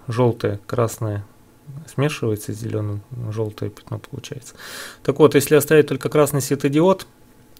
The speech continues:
а, можно установить на велосипед ночью, когда ездишь, как маячок. В принципе,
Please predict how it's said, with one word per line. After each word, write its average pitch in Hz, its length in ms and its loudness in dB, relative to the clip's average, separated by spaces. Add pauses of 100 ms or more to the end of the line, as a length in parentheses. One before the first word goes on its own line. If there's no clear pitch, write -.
(160)
а, 110 640 2 (160)
можно 139 260 0
установить 123 420 0
на 131 40 0
велосипед 117 640 0 (140)
ночью, 117 300 -4
когда 110 200 0
ездишь, 131 500 0 (800)
как 120 180 2
маячок. 123 540 0 (1700)
В 131 160 -4
принципе, 139 760 4